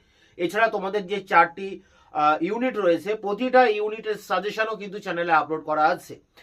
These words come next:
এবং সাজেশন ধরে প্রতিটা প্রশ্নের উত্তর আমি একের পর এক তোমাদের সামনে নিয়ে আসবো। আজ ফোর্থ ইউনিট থেকে ইম্পর্টেন্ট প্রশ্নটা দেখে নাও।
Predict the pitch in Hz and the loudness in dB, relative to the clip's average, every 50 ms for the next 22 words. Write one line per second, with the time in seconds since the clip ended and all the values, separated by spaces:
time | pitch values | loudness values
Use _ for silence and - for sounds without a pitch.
0 | _ _ _ _ _ _ _ _ 180 180 208 214 202 - - 190 190 214 240 - | _ _ _ _ _ _ _ _ -8 -6 -6 -6 -4 -2 0 0 0 0 -2 -2
1 | 226 240 240 233 208 208 214 233 233 226 196 190 190 208 202 208 202 - 190 165 | -2 -4 -2 -2 0 0 2 0 0 -2 -4 -6 -6 -4 -2 -4 -2 -4 -6 -10
2 | 190 202 190 180 180 175 - 208 214 196 190 190 175 160 160 170 170 160 160 165 | -10 -8 -6 -6 -6 -6 -4 -2 -2 -2 -2 -2 -2 -2 -2 -2 -4 -2 -2 0
3 | 160 170 175 156 175 151 147 147 156 151 147 - 170 156 175 190 190 196 196 196 | 0 -2 -2 -4 -8 -10 -8 -8 -8 -8 -4 -2 -2 -2 -2 -4 -8 -6 -6 -6
4 | 196 190 180 196 208 208 - 190 151 151 143 143 - _ - 170 190 196 190 214 | -6 -6 -6 -4 -4 -2 -2 -2 -4 -4 -8 -16 -16 _ -6 -6 -6 -6 -8 -12
5 | 208 202 202 208 196 196 202 190 185 190 180 156 185 185 180 170 170 170 160 165 | -10 -10 -10 -10 -10 -12 -14 -12 -12 -12 -10 -8 -6 -6 -6 -6 -10 -12 -12 -12
6 | 170 165 170 185 180 165 165 160 156 151 175 180 185 190 202 | -12 -12 -12 -12 -10 -8 -8 -8 -6 -4 -2 -2 -2 -2 -4